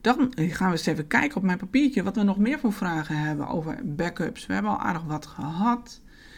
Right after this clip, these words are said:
Nou wil je natuurlijk weten welke backup plugin je het beste kan gebruiken. Ja,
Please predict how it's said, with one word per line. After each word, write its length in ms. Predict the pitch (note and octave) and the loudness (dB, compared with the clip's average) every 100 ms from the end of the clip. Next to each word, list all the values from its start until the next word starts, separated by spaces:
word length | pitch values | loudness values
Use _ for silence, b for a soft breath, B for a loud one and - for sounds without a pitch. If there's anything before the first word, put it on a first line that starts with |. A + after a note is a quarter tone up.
| B B B B B B - | B B B B B B 4
Nou 320 | G3 A#3 D#4 | 6 8 6
wil 100 | C#4+ | 6
je 100 | B3 | 6
natuurlijk 360 | G#3+ A3 G3 | 4 4 4
weten 500 | E3 F3 F3+ F3+ C#3+ | 4 2 0 0 0
welke 340 | D#3 F3+ G3+ F3+ - - - | 2 0 0 -4 -6 -18 -2
backup 460 | F3 G3+ A#3 A#3 | 0 2 2 0
plugin 500 | - F3+ - E3 E3 | 0 0 2 -2 -2
je 100 | - | -2
het 140 | E3+ E3+ | -4 -4
beste 420 | E3+ G3+ - F#3+ | -2 -2 -2 -8
kan 280 | - E3+ - | -6 -6 -6
gebruiken. 760 | - - D#3 F#3 G#3+ G#3 - - B B B B | -6 -6 -2 2 2 2 -6 -10 B B B B
Ja, 280 | - D#3+ - | -2 0 -2